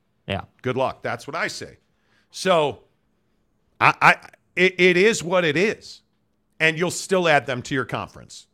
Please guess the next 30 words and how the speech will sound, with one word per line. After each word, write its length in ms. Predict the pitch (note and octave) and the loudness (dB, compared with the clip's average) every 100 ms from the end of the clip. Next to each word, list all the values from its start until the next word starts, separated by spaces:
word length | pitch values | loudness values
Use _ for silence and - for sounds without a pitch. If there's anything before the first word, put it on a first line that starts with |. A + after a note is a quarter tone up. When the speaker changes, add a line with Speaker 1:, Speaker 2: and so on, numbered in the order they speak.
| - | -6
Speaker 2:
in 220 | C#3 C3+ | -4 0
nine 240 | C3+ D3+ | 2 2
out 120 | C#3+ | 2
of 100 | C#3 | 0
ten 220 | - C3+ A#2+ | -2 -4 -4
situations. 760 | A#2+ - G#2 D2 - - - _ _ _ _ - | -8 -8 -8 -8 -10 -16 -18 _ _ _ _ 2
Uh, 140 | D3+ | 4
Cyclone 520 | B2+ A3 A#3+ A#3 A3 | 4 4 4 2 -2
Steve, 320 | E3 A3 G3 | -2 -2 -2
Clemson, 500 | - - A3 G3+ A#3 | -2 0 0 2 -2
Virginia, 480 | G3+ F3 G3+ G3 F#3 | -2 -2 -2 -2 -2
two 320 | D3+ - G3+ | -4 -2 2
S 180 | G#3 G#3 | 2 2
E 120 | G3 | -2
C. 480 | E3+ - E3+ D#3 B2 - _ _ _ | -4 -2 0 0 -2 -8 _ _ _
Who 200 | F#3+ G#3+ | 2 4
else 280 | F#3 E3 - | 6 4 0
if 120 | E3+ | -2
they 140 | E3+ | 0
want 300 | D#3 E3 D#3+ | 0 0 -2
twenty? 420 | - D#3+ C#3+ D#2+ C#2+ _ _ _ _ _ _ _ _ _ _ _ _ _ _ _ _ _ _ _ | -4 -4 -4 -6 -14 _ _ _ _ _ _ _ _ _ _ _ _ _ _ _ _ _ _ _
Well, 160 | D3 E3+ | 0 2
I 80 | F#3 | 4
mean, 180 | F#3+ | 2
Virginia 460 | E3 F3+ C#3+ G#3+ A#3+ | -2 -2 0 0 2
would 160 | G3 D3 | 0 0
be 140 | D#3 | -2
a 40 | |
nice 300 | D3 C#3 B2 | 0 0 0
ad. 360 | C#3+ D3+ D#2+ F2 | 0 0 -2 -10